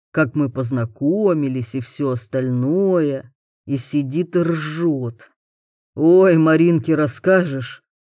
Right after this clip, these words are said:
со смеху описается. Капец смешно.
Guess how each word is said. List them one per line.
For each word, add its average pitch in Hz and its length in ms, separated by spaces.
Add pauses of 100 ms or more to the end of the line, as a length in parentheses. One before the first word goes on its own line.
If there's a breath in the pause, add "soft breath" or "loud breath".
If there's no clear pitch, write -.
со 226 380
смеху 170 420
описается. 135 1040 (920)
Капец 160 680
смешно. 147 880